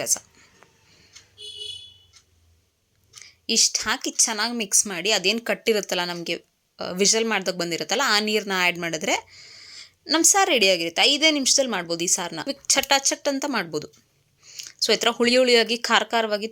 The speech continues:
ತುಂಬಾ ಚೆನ್ನಾಗಿರುತ್ತೆ. ಚಳಿಗಾಲದಲ್ಲಂತೂ ಬಿಸಿ ಬಿಸಿ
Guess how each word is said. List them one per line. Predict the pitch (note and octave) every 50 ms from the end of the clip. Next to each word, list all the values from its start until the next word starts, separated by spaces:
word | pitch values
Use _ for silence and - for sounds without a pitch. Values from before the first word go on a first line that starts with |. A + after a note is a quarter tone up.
| -
ತುಂಬಾ | A3+ A3 A3+ B3+ B3+ C4 C4 -
ಚೆನ್ನಾಗಿರುತ್ತೆ. | A3+ G#3 G3 F#3 F3 F3 F3+ F3+ - A3+ - - - - - - - - - - - _ - - -
ಚಳಿಗಾಲದಲ್ಲಂತೂ | A#3 A#3 B3 A#3+ C4+ C4 C4 C4 B3+ B3+ B3 A#3+ A#3 A3 C4+ - - _ _ G3+ G3
ಬಿಸಿ | A3 - - A3+
ಬಿಸಿ | A#3+ G#3+ - B3